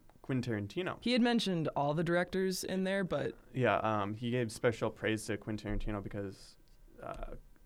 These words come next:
Speaker 1: Tarantino kinda legitimized
Speaker 2: Mm-hmm.
Speaker 1: his, uh,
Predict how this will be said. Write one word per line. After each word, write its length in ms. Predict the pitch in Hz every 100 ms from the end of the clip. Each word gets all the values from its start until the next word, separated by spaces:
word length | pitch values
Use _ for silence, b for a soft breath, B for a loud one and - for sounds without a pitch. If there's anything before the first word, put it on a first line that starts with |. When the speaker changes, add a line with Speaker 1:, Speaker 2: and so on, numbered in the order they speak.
| - 139
Speaker 1:
Tarantino 440 | 123 107 117 104
kinda 220 | - 104
legitimized 1000 | 101 104 101 107 104 95 92 101 - - - - -
Speaker 2:
Mm-hmm. 400 | 175 180 170 147
Speaker 1:
his, 400 | 135 104 101 101
uh, 300 | - 98 92